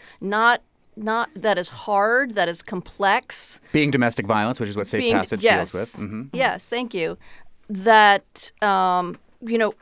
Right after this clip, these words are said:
Speaker 1: what, what could we, how could we talk about that visually? And so by getting two disparate characters, um, and also I acknowledge penguins are from one side of the earth,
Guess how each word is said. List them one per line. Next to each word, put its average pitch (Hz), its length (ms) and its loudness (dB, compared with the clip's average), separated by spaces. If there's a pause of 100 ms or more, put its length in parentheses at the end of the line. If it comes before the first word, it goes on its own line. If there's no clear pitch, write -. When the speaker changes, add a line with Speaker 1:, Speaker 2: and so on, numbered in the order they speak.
(120)
Speaker 1:
what, 226 340 4
what 240 240 0
could 233 280 -8
we, 233 320 -6
how 254 160 4
could 240 220 -6
we 208 380 -6 (200)
talk 330 260 0
about 202 280 0
that 185 180 -4
visually? 190 720 -4 (500)
And 233 220 2
so 226 520 2
by 214 300 2
getting 247 420 -2
two 277 500 -4
disparate 226 640 -2 (180)
characters, 190 880 -4 (600)
um, 196 400 6
and 226 160 2
also 202 480 0 (180)
I 165 140 2
acknowledge 170 800 0 (480)
penguins 202 480 -2
are 202 100 0
from 196 260 -6
one 185 160 0
side 185 240 -2
of 175 60 -6
the 175 100 -6
earth, 165 420 -6